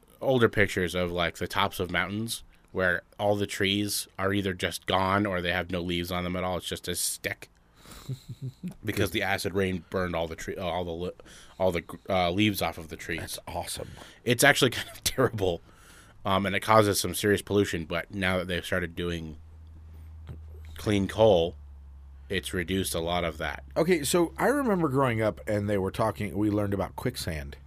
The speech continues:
Speaker 1: Yes.
Speaker 2: And I thought it was gonna be a much bigger problem than it is.
Speaker 1: Wh-, when? Where was this? Where was quicksand?
Speaker 2: I've never experienced it.
Speaker 1: But I mean, like, what was the
Speaker 2: In school, we learned about it.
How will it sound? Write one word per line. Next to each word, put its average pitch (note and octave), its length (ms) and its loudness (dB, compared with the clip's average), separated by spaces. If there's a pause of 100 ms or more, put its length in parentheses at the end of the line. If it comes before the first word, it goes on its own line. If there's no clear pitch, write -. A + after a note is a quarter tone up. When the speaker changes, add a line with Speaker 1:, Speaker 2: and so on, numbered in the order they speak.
(560)
Speaker 1:
Yes. E2+ 360 2
Speaker 2:
And C3+ 100 2
I E3+ 60 2
thought C4 180 0
it A3+ 80 2
was B2+ 140 0
gonna C3 100 0
be G#2 100 2
a F#2+ 60 2
much G2+ 260 -2
bigger F#2 240 -2
problem E2+ 380 -4
than D#2+ 140 -6
it D#2+ 180 -6
is. D#2+ 300 -8 (440)
Speaker 1:
Wh-, - 160 -2
when? B2 260 6
Where A#2 300 6
was C#3+ 200 6
this? C#3 340 -4
Where B2 160 0
was C3 140 -2
quicksand? D#3 500 0 (640)
Speaker 2:
I've G2 140 -4
never B2+ 160 2
experienced - 580 -4
it. - 100 -14
Speaker 1:
But A#2 140 8
I A#2+ 60 8
mean, A#2+ 160 6
like, G#2+ 200 4
what G#2+ 200 2
was A2 160 2
the F#2+ 320 2 (440)
Speaker 2:
In C#3+ 160 -2
school, - 400 -4
we C3+ 120 -4
learned G#3 180 -2
about - 220 -10
it. - 60 -20